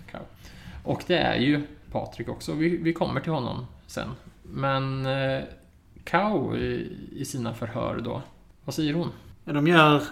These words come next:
Speaker 2: vad är det, sju eller åtta, sju förhör gör de med Kao.
Speaker 1: Mm.
Speaker 2: Eh, i de fem första förhören så blånekar hon ju allting.
Speaker 1: Mm.
Speaker 2: Hon säger ju att jag har ingen aning om det här med sexförsäljning, de här, eh,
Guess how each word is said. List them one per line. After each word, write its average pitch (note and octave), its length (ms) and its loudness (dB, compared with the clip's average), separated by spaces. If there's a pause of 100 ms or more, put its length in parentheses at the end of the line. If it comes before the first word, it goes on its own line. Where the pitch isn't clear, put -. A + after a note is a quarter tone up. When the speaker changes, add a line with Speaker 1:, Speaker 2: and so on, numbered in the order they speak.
(120)
Speaker 2:
vad D3+ 180 2
är C#3+ 40 4
det, C3 60 0
sju F3 280 10
eller D#3+ 160 8
åtta, D3 500 0
sju D#3+ 300 10
förhör D#3 340 6
gör C#3 200 6
de B2 120 -2
med B2 120 -4
Kao. B2+ 200 0 (320)
Speaker 1:
Mm. A#2+ 140 0 (420)
Speaker 2:
Eh, B2+ 480 -2 (240)
i C#3 120 0
de C3 300 -2
fem B2+ 420 4
första B2 360 0
förhören A#2 380 0
så A#2+ 80 -4
blånekar A#2+ 640 2
hon A2+ 160 0
ju A2 60 0
allting. G2+ 420 -8 (120)
Speaker 1:
Mm. A2+ 260 0 (380)
Speaker 2:
Hon A#2 200 -4
säger G#2+ 300 -4
ju G2+ 220 -6
att G#2 100 -8
jag A2 100 -2
har A#2+ 80 2
ingen B2 220 2
aning B2+ 320 2
om C#3 60 2
det C#3 60 4
här C#3 120 6
med C3+ 140 0
sexförsäljning, C3 1600 -2 (380)
de B2 160 0
här, B2 360 0
eh, A#2+ 60 -2